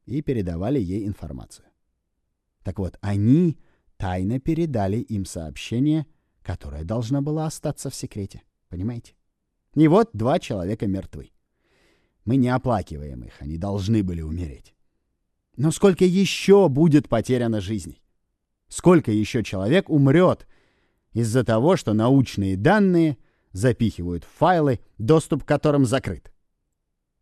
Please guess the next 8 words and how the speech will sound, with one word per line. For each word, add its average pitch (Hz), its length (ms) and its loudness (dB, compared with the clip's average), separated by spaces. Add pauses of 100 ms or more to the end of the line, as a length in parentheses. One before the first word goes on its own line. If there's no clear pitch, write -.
(1120)
Давайте 151 340 2
предположим, 117 680 -2
что - 220 -6
в - 80 -10
тысяча 165 360 4
девятьсот 120 500 2
десятом 151 640 2
году 95 380 -4